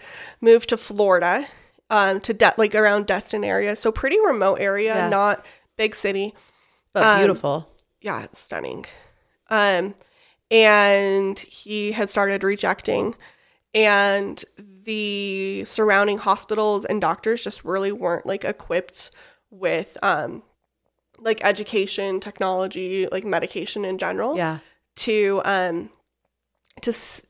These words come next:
Speaker 1: to save it, to really save it. Well, the, so they did, but also not. Um, and he went to the Mayo Clinic in Jacksonville, um, and was there for a while, and ultimately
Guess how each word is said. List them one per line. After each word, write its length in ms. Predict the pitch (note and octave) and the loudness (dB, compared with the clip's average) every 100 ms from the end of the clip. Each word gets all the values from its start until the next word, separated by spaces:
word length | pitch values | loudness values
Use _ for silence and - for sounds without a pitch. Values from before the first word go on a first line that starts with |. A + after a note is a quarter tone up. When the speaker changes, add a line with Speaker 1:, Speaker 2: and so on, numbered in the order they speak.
| - | -2
Speaker 1:
to 140 | A#3 | 0
save 360 | A3+ - G#3 F#3 | 2 4 4 6
it, 140 | F3+ | 2
to 100 | - | 2
really 320 | G#3+ G3+ G3 F#3+ | 0 2 0 -2
save 320 | - F#3 D#3 | 0 -2 0
it. 100 | - | 2
Well, 140 | A3+ | 2
the, 120 | G#3 - - _ | 2 -2 -12 _
so 140 | - | 2
they 100 | A3 A3+ | 4 8
did, 360 | C4 G#3 G3 | 8 8 4
but 200 | G3 F#3+ | 0 0
also 500 | - G3+ - G3 A3 - _ _ _ | 0 -4 -4 -6 -6 -12 _ _ _
not. 360 | - E3 G#3+ - _ _ _ _ _ - | -6 -4 -6 -8 _ _ _ _ _ 4
Um, 540 | G3+ G3 F#3 F#3 G#3 _ _ - | 6 6 4 0 -6 _ _ 4
and 460 | A3 G#3 G#3 G3 | 6 8 8 6
he 240 | - G#3 G#3+ | 0 -4 4
went 300 | G#3 F#3+ - | 6 6 2
to 720 | - G#3+ G#3+ G#3 G3+ G3+ G#3 - - - G3 | -4 0 2 2 2 0 -2 -6 -18 -20 -4
the 480 | G3 G3 G3 F#3 F#3+ | 0 4 4 4 4
Mayo 180 | F#3+ F#3 | 4 2
Clinic 300 | A3+ G#3+ A#3 | 2 0 0
in 100 | A3 | 2
Jacksonville, 760 | F#3 - - G3 F#3 F#3+ A3 - - _ _ | 0 0 -4 -2 0 0 -2 -12 -20 _ _
um, 500 | G#3 F#3 D#3 B2+ A#2 - _ _ _ | 2 2 2 -2 -4 -12 _ _ _
and 80 | G#3+ | -4
was 140 | G3 | -2
there 160 | G3+ F#3+ | 2 0
for 120 | - | 2
a 80 | G3 | 0
while, 560 | F#3+ F#3 F#3 F#3+ F#3+ F#3 | 2 2 2 2 0 0
and 540 | G3 F#3+ F#3+ F#3 F#3 - - | -2 0 0 -2 -6 -10 -2
ultimately 760 | G#3+ A3 A#3 G3 F#3 F#3 E3 | 0 2 0 0 0 -2 -4